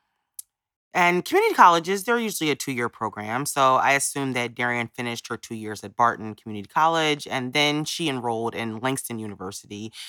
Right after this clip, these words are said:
which is located in Oklahoma. And so Darian moved to Oklahoma and played softball at Langston University.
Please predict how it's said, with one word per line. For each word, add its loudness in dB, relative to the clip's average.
which 2
is 0
located -2
in -6
Oklahoma. -4
And 4
so 6
Darian 2
moved -2
to -4
Oklahoma -2
and -4
played -6
softball 0
at -10
Langston -8
University. -8